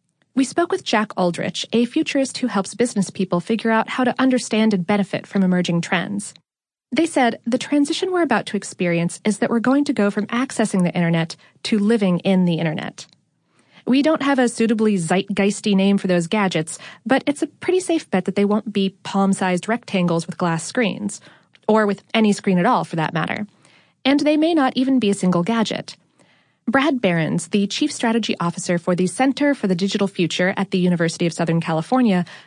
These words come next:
predicts that the smartphone will give way to personal area networks, clusters of tiny gadgets concealed in beads in a necklace or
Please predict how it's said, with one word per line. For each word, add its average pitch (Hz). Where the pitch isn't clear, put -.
predicts 330
that 247
the 233
smartphone 277
will 214
give 220
way 190
to 214
personal -
area 196
networks, -
clusters 185
of 170
tiny 233
gadgets 175
concealed 226
in 190
beads 202
in 202
a 202
necklace 214
or 180